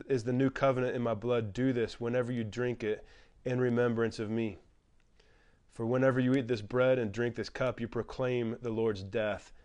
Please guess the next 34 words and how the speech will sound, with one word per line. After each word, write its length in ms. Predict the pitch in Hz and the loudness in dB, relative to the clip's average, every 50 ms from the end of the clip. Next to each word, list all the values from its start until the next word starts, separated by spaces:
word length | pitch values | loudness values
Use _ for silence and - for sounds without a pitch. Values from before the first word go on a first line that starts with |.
| _ - - | _ -14 -12
until 300 | 113 - - - 110 107 | -12 -10 -6 -4 -4 -2
he 80 | 110 104 | -4 -4
comes. 500 | - - 113 113 110 104 95 - - - - - - - _ _ _ _ - _ _ _ _ _ _ - - _ | -4 -4 -4 -4 -4 -4 -6 -8 -12 -18 -20 -20 -20 -20 _ _ _ _ -20 _ _ _ _ _ _ -20 -20 _
So 240 | - - 135 127 | -8 -4 -2 0
then, 200 | 120 123 123 123 | 2 2 2 2
whoever 420 | 117 120 127 131 127 120 110 120 - | 2 2 4 4 4 4 2 0 0
eats 240 | 135 131 123 - - | 0 -2 -2 -2 -4
this 200 | 127 120 110 101 | -4 -4 -4 -6
bread 460 | - - 123 117 117 113 110 110 - - - - - _ - | -6 -2 0 0 0 0 -2 -4 -8 -12 -18 -20 -20 _ -6
or 60 | 120 | -6
drinks 360 | 117 98 - 120 127 123 120 - | -6 -2 -2 0 0 0 -2 -4
the 80 | - - | -10 -12
cup 320 | - - 127 123 110 117 | -6 -4 -2 -2 0 -2
of 120 | 120 113 | -2 -2
the 60 | 110 117 | -2 -2
Lord 320 | 117 120 120 123 117 120 | 0 2 2 2 2 0
in 140 | 127 120 117 | 0 -2 -2
an 140 | 113 113 - - | -2 -2 -4 -2
unworthy 460 | 135 131 135 131 131 139 139 123 131 | -2 0 2 4 4 4 4 4 2
manner 460 | 123 123 120 117 113 107 104 101 - - - - - - - - | 0 0 0 0 -2 -2 -4 -4 -6 -10 -18 -20 -20 -20 -12 -8
will 100 | 117 117 | -6 -6
be 300 | 104 113 117 113 113 113 | -4 -2 0 0 0 -2
guilty 460 | 113 104 98 127 135 139 139 - 139 | -2 -4 -2 0 2 2 2 2 0
of 120 | 135 117 - | 0 0 -2
sinning 380 | - - 151 151 151 147 143 | -2 0 2 2 2 2 2
against 320 | 131 123 120 131 120 - - | 0 0 0 -2 -2 -4 -8
the 60 | 104 | -10
body 460 | 95 120 120 123 123 127 123 123 120 - - - - - - - - _ _ - - | -8 -4 -4 -2 0 0 0 -2 -4 -6 -12 -20 -20 -20 -20 -20 -20 _ _ -12 -10
and 140 | 113 107 | -8 -6
the 60 | 104 98 | -6 -6
blood 280 | 95 101 104 104 104 | -6 -4 -2 0 0
of 100 | 110 104 | 0 0
the 80 | 107 110 | 0 0
Lord." 380 | 104 104 101 98 95 87 80 | -2 -2 -2 -4 -4 -8 -10